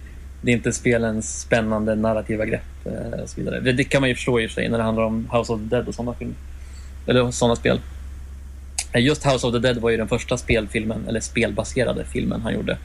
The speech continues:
Eh, och det var ett manus som han bara fick på sitt skrivbord mer eller mindre. Och han blev erbjuden där och han tyckte själv att det var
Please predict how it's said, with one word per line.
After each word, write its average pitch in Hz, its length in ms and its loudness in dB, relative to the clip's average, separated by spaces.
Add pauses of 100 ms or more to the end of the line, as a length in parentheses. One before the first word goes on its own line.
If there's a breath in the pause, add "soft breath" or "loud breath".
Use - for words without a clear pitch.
(480 loud breath)
Eh, 110 340 2
och 120 140 2
det 117 60 2
var 117 100 4
ett 110 80 0
manus 113 340 2
som 110 120 0
han 110 160 2
bara 110 180 2
fick - 220 -10
på 107 80 -2
sitt - 160 -8
skrivbord 110 460 -2
mer - 120 2
eller - 100 -2
mindre. - 280 -2 (720)
Och 120 60 -6
han 113 100 2
blev 110 120 4
erbjuden 110 380 4
där 120 180 0
och 113 120 0
han 110 140 2 (180)
tyckte - 260 -2
själv 117 340 4
att 107 140 0
det 110 60 0
var 107 260 2